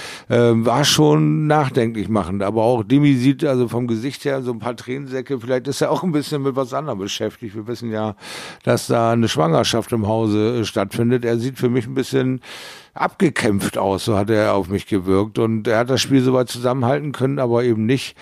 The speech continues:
wieder mal auch nur ansatzweise in seine Richtung über die Ziellinie gebracht und nur, ähm, davon, äh, profitieren können, dass Searle das, äh, am Ende ja nun auch nicht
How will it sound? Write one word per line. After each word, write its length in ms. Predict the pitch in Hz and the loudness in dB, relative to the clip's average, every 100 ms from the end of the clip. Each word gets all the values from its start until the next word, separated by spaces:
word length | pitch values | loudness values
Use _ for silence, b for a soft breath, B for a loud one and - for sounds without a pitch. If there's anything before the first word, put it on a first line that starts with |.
| B B B | B B B
wieder 240 | - 123 120 | 2 4 4
mal 200 | 120 123 | 4 2
auch 160 | 117 | 2
nur 100 | 113 | 2
ansatzweise 680 | 117 127 131 110 120 123 123 | 2 2 0 0 2 4 4
in 180 | 135 123 | 2 2
seine 300 | 113 113 117 | 2 2 2
Richtung 260 | 117 123 123 | 2 0 0
über 160 | 123 | 2
die 140 | 117 110 | 2 0
Ziellinie 420 | - 143 110 101 | -2 0 2 2
gebracht 420 | 101 101 113 - | 2 2 0 0
und 140 | 113 | 0
nur, 300 | 107 110 120 B B B B B | 4 4 2 B B B B B
ähm, 280 | 113 113 110 | 2 4 4
davon, 480 | 123 117 120 113 | 2 2 4 4
äh, 260 | 117 113 110 | 4 4 2
profitieren 640 | 107 - 117 110 107 131 | 0 -4 -2 -2 0 0
können, 160 | 127 127 | 2 2
dass 220 | 120 - | 2 2
Searle 220 | 131 127 | 2 4
das, 140 | 127 120 | 2 0
äh, 380 | 151 135 127 139 | 0 0 0 -2
am 140 | 127 | -2
Ende 200 | 131 123 | 0 2
ja 160 | 123 120 | 4 2
nun 180 | 123 | 0
auch 200 | 147 165 | 2 2
nicht 280 | 117 101 - | 2 0 -2